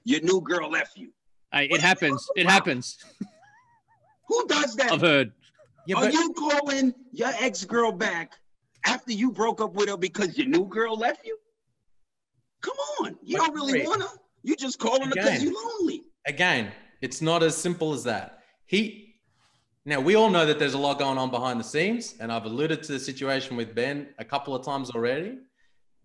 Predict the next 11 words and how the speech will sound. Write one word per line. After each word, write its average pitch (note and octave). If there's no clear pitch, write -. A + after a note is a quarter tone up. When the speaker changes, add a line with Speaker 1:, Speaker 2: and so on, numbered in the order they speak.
Speaker 3:
But D#3
in E3
essence, G#3
what C#3+
happened D3+
at A#2+
the B2+
end D3+
of D3
that B2+
campaign A2+